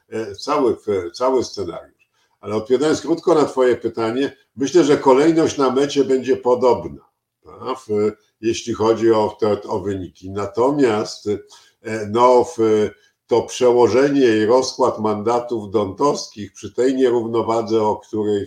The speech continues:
o której mówisz, czyli, no, nieskorygowaniu tej liczby ma-, liczby mandatów,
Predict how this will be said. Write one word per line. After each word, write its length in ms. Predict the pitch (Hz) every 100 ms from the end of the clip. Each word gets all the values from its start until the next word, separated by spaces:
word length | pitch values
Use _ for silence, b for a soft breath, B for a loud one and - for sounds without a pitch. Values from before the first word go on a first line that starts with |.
| -
o 100 | 98
której 380 | 92 - 101 98
mówisz, 520 | 98 143 117 92 90
czyli, 320 | - 85 87 90
no, 300 | 87 90 90 b b 98
nieskorygowaniu 1000 | 110 101 - 117 110 110 110 120 120 107
tej 200 | 101 92
liczby 360 | 95 90 98
ma-, 380 | 92 92 90 92
liczby 320 | 92 87 87 87
mandatów, 880 | 90 87 85 - - 90 90 _